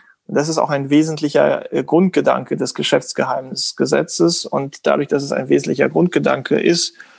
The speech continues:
kommt dann wieder, ähm, das A-G-B-Recht mit da rein, welches, ähm, über den Paragraphen dreihundertsieben sagt, dass eine Abweichung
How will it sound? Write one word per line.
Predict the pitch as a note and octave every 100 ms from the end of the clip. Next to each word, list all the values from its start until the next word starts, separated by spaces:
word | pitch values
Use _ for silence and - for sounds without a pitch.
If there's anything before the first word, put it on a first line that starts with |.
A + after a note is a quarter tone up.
| _
kommt | - C#3
dann | C#3 C#3
wieder, | C#3+ C3+ C3+ - -
ähm, | C#3+ C3+ C3+
das | C3
A-G-B-Recht | C#3+ C3+ C3+ D#3 F3 C3+ B2+
mit | B2 B2 -
da | A2+
rein, | G#2+ A#2+ C#3+ E3 F3 _ _ _ -
welches, | - C#3 C3+ - -
ähm, | C3+ C3+ -
über | C#3 C3
den | C3+
Paragraphen | C#3 C#3 B2+ C3 C3 - C#3 C#3
dreihundertsieben | - B2+ C3+ C#3 C#3 C3 C3 - - _ _ _ _ - C3 - C#3 C3 C#3 D#3 C#3+
sagt, | C3+ C3+ C#3 C#3+
dass | C3+
eine | - C3+ C3 -
Abweichung | D3 - C3+ C#3 C#3+ D3 C#3 C#3